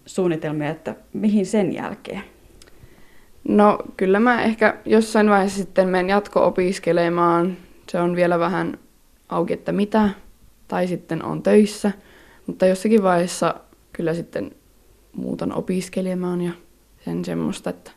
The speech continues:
Speaker 2: eiköhän se joku ala löydy sieltä, mutta ei oo kauheasti mitään niinku semmoista, mihin on pakko päästä. Et mä oon vähän semmonen, että mä elän hetkessä ja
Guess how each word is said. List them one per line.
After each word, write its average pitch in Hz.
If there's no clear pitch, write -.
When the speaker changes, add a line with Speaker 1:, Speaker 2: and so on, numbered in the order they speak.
Speaker 2:
eiköhän 196
se 196
joku 185
ala 180
löydy 175
sieltä, 185
mutta 170
ei 170
oo 175
kauheasti 175
mitään 165
niinku -
semmoista, 165
mihin 165
on 165
pakko -
päästä. 147
Et -
mä 170
oon 175
vähän 202
semmonen, 170
että 160
mä 165
elän 151
hetkessä -
ja -